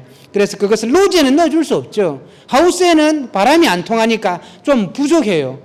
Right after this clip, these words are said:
식물체가 계속 먹기 때문에. 그래서 그때 넣어주면 강압성이 늘어나고, 강압성이 늘어나면 고추 수량도 늘어난다라고 그런 이야기고요. 그다음에 마지막으로 생육 관리예요. 이거는 무슨 말이냐 하면, 고추를 좀 어린 묘를 심으면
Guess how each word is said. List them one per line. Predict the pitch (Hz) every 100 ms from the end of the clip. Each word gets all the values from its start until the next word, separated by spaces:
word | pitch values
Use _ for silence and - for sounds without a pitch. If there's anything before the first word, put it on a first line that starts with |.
| -
식물체가 | 285 294 285 226
계속 | 208 220 277 285
먹기 | 240 262 233 220
때문에. | 175 151 135 127 131 - - -
그래서 | 226 226 233
그때 | 285 240
넣어주면 | 262 294 - 247 269 277 277
강압성이 | 254 254 262 262 220
늘어나고, | 226 247 233 262 277
강압성이 | 254 277 277 247
늘어나면 | 240 254 247 294 381 339 - - -
고추 | 175 170
수량도 | 202 208 208 196
늘어난다라고 | 175 202 220 190 190 190 185 180
그런 | 226 196
이야기고요. | 170 165 156 151 160 208 226 - - -
그다음에 | 208 220
마지막으로 | 202 180 185 220 208 247 294 294
생육 | 294 320 294 -
관리예요. | 196 190 170 143 135 - _ _ _ _ _ _ _ _ _ - - - -
이거는 | 247 320 254
무슨 | 208 262
말이냐 | 262 247 208
하면, | 214 240 226 160 165
고추를 | 220 220 254 233
좀 | 226 254
어린 | 339 330 247
묘를 | 214 190
심으면 | - 220 175 202 202 139